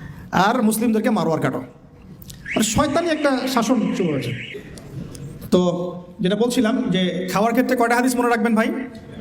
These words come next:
এক, একজন মুমিন বান্দার খাওয়া দাওয়ার জন্য এতটুকু যথেষ্ট, যতটুকু দিয়ে সে কোমর সোজা করে আল্লাহর ইবাদত করতে পারে। এক,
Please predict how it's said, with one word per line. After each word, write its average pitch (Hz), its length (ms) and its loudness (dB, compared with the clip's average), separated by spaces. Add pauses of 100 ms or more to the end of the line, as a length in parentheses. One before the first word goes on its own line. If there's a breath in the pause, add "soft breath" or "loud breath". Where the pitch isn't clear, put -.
(320)
এক, 170 220 0
একজন 190 240 2
মুমিন 247 280 4
বান্দার 240 640 2 (760)
খাওয়া 202 240 2
দাওয়ার 226 280 2
জন্য 233 180 2
এতটুকু 302 420 2
যথেষ্ট, 254 280 4
যতটুকু 214 520 2
দিয়ে 254 180 2
সে 247 160 0
কোমর 226 300 0
সোজা 226 300 0
করে 220 200 2
আল্লাহর 190 240 2
ইবাদত 175 200 0
করতে 151 260 -2
পারে। 123 140 -2
এক, - 280 -4